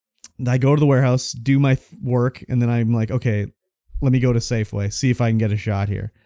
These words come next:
So I show up and, uh, I talk to this other woman there, and I'm like, "Yeah, I was here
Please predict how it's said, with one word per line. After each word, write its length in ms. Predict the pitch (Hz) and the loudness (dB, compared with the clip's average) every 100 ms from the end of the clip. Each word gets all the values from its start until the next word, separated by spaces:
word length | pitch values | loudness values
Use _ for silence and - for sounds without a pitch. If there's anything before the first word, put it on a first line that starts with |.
| _ _ _ _ _ _ _ _ | _ _ _ _ _ _ _ _
So 120 | - | 2
I 80 | 147 | 2
show 260 | 143 190 190 | 4 2 2
up 240 | 160 185 | 2 2
and, 140 | 151 131 | 2 2
uh, 320 | 123 117 120 | 2 0 -2
I 120 | - | -4
talk 220 | 139 175 175 | -2 0 0
to 60 | |
this 140 | 160 143 | 0 2
other 240 | 226 269 | 2 4
woman 260 | 156 135 127 | 4 4 4
there, 280 | 120 135 | 2 0
and 80 | 143 | -2
I'm 100 | 127 | -2
like, 140 | 127 156 | -2 0
"Yeah, 160 | 220 | 0
I 80 | 214 | 0
was 100 | 202 | -2
here 160 | 214 | -2